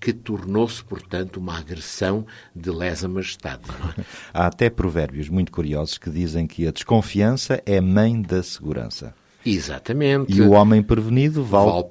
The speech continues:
Speaker 2: por
Speaker 1: dois,
Speaker 2: dois.
Speaker 1: não é? Às vezes até exageramos, vale por três ou por quatro, ou seja, quantos forem, não é?
Speaker 2: O homem é um lobo para outro homem,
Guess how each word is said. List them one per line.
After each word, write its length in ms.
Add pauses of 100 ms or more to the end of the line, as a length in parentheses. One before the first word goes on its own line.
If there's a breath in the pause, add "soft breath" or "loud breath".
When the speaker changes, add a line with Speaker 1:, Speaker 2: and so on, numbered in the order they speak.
(120)
Speaker 2:
por 80
Speaker 1:
dois, 280
Speaker 2:
dois. 120
Speaker 1:
não 140
é? 160
Às 400
vezes 260
até 180
exageramos, 680
vale 180
por 160
três 280
ou 80
por 160
quatro, 440
ou 40
seja, 300
quantos 280
forem, 380
não 160
é? 60
Speaker 2:
O 80
homem 340
é 60
um 320
lobo 380
para 240
outro 380
homem, 440